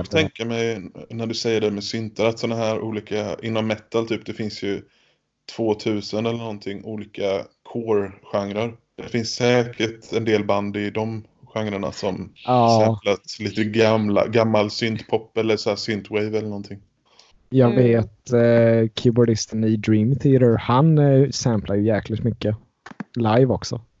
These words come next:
Speaker 2: Han har ju bara ett keyboard, eh, men han samplar ju väldigt mycket. Och det är ju progressiv metall. Men det är nog lite
Speaker 1: Men
Speaker 2: de här... Ja, säger du.
Speaker 1: Men, men är det hans egna grejer då som man bara har liksom lagt ut på sitt midi-bord, eller är det från
Speaker 2: Det är
Speaker 1: andra
Speaker 2: andras
Speaker 1: låtar?
Speaker 2: också.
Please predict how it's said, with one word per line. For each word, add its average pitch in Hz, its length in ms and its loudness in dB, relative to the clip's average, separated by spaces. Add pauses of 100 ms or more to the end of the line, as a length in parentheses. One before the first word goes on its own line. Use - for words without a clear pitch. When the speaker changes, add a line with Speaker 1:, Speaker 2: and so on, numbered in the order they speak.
(100)
Speaker 2:
Han 123 200 0
har 120 120 6
ju 117 60 6
bara 117 140 2
ett - 260 -6
keyboard, 110 440 0 (200)
eh, 113 260 2
men 110 140 2
han 113 140 0
samplar 104 340 -4
ju 101 40 -4
väldigt 95 220 -4
mycket. 110 280 -6 (340)
Och 139 60 -4
det 123 60 2
är - 20 8
ju 123 60 6
progressiv 117 480 -2
metall. 101 340 -6 (580)
Men 131 120 2
det 156 100 8
är 170 40 8
nog 156 140 8
lite 139 240 6
Speaker 1:
Men 127 100 6
Speaker 2:
de 113 180 4
här... 110 480 2 (440)
Ja, 131 160 6
säger 123 180 0
du. 104 100 -4 (280)
Speaker 1:
Men, 135 260 0
men 127 200 4
är 123 140 4
det 117 140 0
hans 117 300 -2
egna 117 540 -4
grejer 113 340 -2
då 104 240 -2 (420)
som - 220 -14
man 107 140 -8
bara 104 200 -2
har 101 120 -4
liksom 101 400 -6 (460)
lagt 107 360 -6
ut 107 220 -8
på - 60 -18
sitt 98 220 -14
midi-bord, 107 720 -8
eller 104 200 -6
är 104 120 -6
det 104 240 -8 (180)
från 117 320 -10
Speaker 2:
Det 127 160 4
är 127 60 6
Speaker 1:
andra 104 140 0
Speaker 2:
andras 110 340 -8
Speaker 1:
låtar? 107 80 -4
Speaker 2:
också. - 380 -12